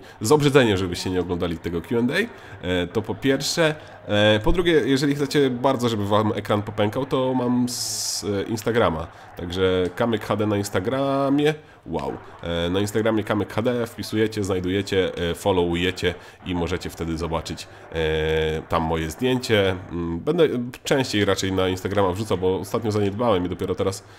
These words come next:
e, w nowym roku wrzuciłem gdzieś fotę. Także jak, jak chcecie, e, widzieć, jak Kamyk wygląda non-stop, to, to sprawdźcie sobie tego Instagrama. E, niedługo może dobijemy do tysiąca,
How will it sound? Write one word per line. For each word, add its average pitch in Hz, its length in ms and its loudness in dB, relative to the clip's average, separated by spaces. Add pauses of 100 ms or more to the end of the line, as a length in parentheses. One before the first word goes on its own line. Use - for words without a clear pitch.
(160)
e, 87 240 -2
w 92 80 -6
nowym 107 240 0
roku 104 220 -2
wrzuciłem 90 380 -2
gdzieś 90 180 -6
fotę. 110 380 -2 (760)
Także 95 320 0
jak, 110 280 2 (400)
jak 117 200 0
chcecie, 113 380 4
e, 90 40 0 (400)
widzieć, 104 360 -2
jak 104 180 -4
Kamyk 98 300 2
wygląda 92 540 0 (100)
non-stop, 92 520 -4
to, 90 180 0 (920)
to 104 140 0
sprawdźcie - 580 -4
sobie 127 220 -2
tego 123 220 -2
Instagrama. 113 560 0 (400)
E, 92 160 0
niedługo 95 340 0
może 92 280 0
dobijemy 90 420 -2
do 87 100 -4
tysiąca, 95 460 -2